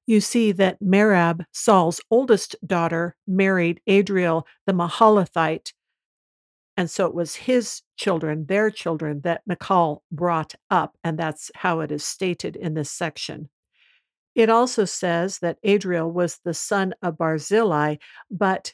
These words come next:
he has a different last name, this Barzillai. This is not the Barzillai the Gileadite of Second Samuel chapter nineteen. This is Barzillai the Mahalathite.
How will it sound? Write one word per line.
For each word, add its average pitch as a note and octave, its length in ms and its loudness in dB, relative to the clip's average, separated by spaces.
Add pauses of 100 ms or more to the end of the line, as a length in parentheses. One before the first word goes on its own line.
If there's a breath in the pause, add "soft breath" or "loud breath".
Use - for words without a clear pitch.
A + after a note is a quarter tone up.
he G#3 120 -4
has A3+ 140 2
a C4 60 -6
different B3+ 360 -4
last G3 340 -2
name, F#3 320 -2
this D3+ 160 -8
Barzillai. D#3 720 -2 (260 loud breath)
This G3+ 180 0
is F#3 140 -6
not G3 400 0
the F3 400 -6
Barzillai F3 720 0
the D3+ 260 -6
Gileadite E3+ 800 0
of F3+ 140 -4
Second F3 340 -6
Samuel E3+ 440 -4
chapter - 360 -8
nineteen. E3 640 -6
This E3+ 180 -8
is E3 120 -6
Barzillai E3+ 680 -2
the D#3+ 100 -6
Mahalathite. D#3 880 -2